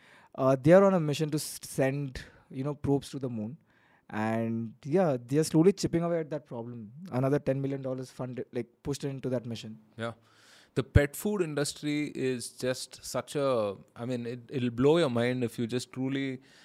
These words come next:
Speaker 2: look at the numbers. It's
Speaker 1: There's a
Speaker 2: staggering.
Speaker 1: eighty percent profit margin, more than eighty, it's some, some
Speaker 2: Yeah, profit margin, and then look at the size of it, right? It's just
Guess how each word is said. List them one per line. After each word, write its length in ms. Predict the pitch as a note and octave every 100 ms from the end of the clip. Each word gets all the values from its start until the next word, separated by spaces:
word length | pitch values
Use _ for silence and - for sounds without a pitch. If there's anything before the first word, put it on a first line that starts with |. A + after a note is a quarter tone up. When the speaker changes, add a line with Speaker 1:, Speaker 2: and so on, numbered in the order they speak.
| - - -
Speaker 2:
look 220 | B2 A#2+
at 100 | C3+
the 80 | A#2+
numbers. 540 | G#2 G2 G#2+ F#2+ - -
It's 460 | C3+ A#2+ - - -
Speaker 1:
There's 60 |
a 40 | -
Speaker 2:
staggering. 600 | - B2 B2+ C#3 B2+ F2+
Speaker 1:
eighty 340 | D#3 D#3+ - E3
percent 600 | E3 D3 E3 C#3 C#3 - -
profit 320 | C3 A#2+ A#2
margin, 400 | A#2+ A2 A2+ C3
more 220 | B2 C3
than 160 | D#3 C3+
eighty, 220 | G#2+ A#2
it's 140 | G#2
some, 200 | - A#2+ A2+
some 160 | A#2+ - - -
Speaker 2:
Yeah, 260 | C#3+ C3+ D#3
profit 400 | - C3+ C#3+ D#3+
margin, 380 | D3+ D3+ E3+ E3
and 260 | C3 C3+
then 180 | C#3+ B2+
look 200 | B2+ -
at 80 | F3+
the 100 | E3+
size 560 | - C3+ A#2 D3+ A#2 -
of 240 | A#2+ G#2
it, 180 | G#2 F2
right? 220 | F2 A2+ C3
It's 320 | B2 - -
just 500 | - D#3+ - - -